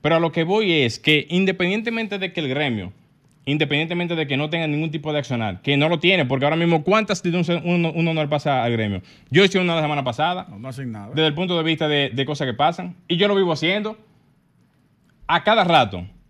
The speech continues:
Speaker 1: al mismo gremio, al codia,
Speaker 2: Sí.
Speaker 1: a las instituciones, y a, y a muchísimas otras cosas.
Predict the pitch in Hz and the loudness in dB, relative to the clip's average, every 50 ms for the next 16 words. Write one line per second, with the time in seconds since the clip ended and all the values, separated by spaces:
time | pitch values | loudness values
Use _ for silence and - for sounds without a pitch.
0 | _ _ _ _ _ _ - 143 151 143 139 180 208 208 185 165 151 143 135 110 | _ _ _ _ _ _ 0 2 4 4 4 4 4 4 4 4 2 2 0 0
1 | 98 90 76 - 117 113 139 127 113 95 85 87 98 117 95 90 - _ _ _ | -2 -4 -4 -6 -4 -2 -2 -2 0 -2 -4 -6 -8 -12 -14 -16 -18 _ _ _
2 | _ _ _ _ _ _ _ - 131 147 147 147 143 143 139 135 120 - 156 147 | _ _ _ _ _ _ _ -2 2 2 2 2 2 0 0 -2 0 2 2 2
3 | 135 104 87 90 - - _ _ _ _ _ _ _ _ _ _ 147 156 160 160 | 2 0 -2 -6 -10 -16 _ _ _ _ _ _ _ _ _ _ 2 4 4 4
4 | 160 - 143 156 170 165 165 170 202 196 208 196 170 180 180 175 143 - 123 110 | 2 0 0 0 2 2 2 0 0 0 2 2 2 2 2 0 -2 -4 -4 -6
5 | 101 - 95 | -6 -6 -10